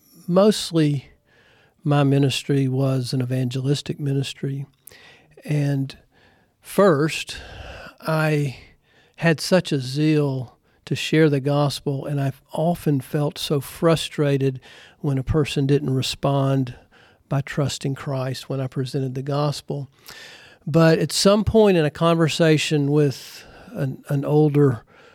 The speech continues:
ministry leader in another ministry,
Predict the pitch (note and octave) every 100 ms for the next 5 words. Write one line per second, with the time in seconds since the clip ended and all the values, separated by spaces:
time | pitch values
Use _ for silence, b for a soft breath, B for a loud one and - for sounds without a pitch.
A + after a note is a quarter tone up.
0 | b b _ A3 D3+ D3+ - D3 C#3+ D3
1 | C#3+ C#3 C#3 C3+ C#3 C3+ B2+ D3 D3+ -
2 | - C#3+ C#3 C3